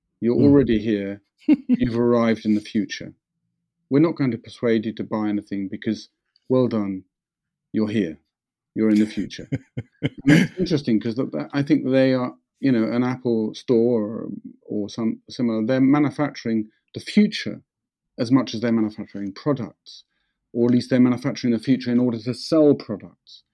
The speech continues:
Speaker 2: Mm.
Speaker 1: And that's, I think, something very, very deep in our culture, and therefore it's difficult to, for us to see it, you know.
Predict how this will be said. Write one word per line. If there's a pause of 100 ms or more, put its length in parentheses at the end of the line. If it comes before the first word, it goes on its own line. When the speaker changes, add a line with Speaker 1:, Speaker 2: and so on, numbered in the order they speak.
(420)
Speaker 2:
Mm.
Speaker 1:
And (520)
that's,
I
think,
something (120)
very,
very
deep (560)
in
our
culture,
and
therefore
it's
difficult
to, (120)
for
us
to
see
it, (720)
you
know.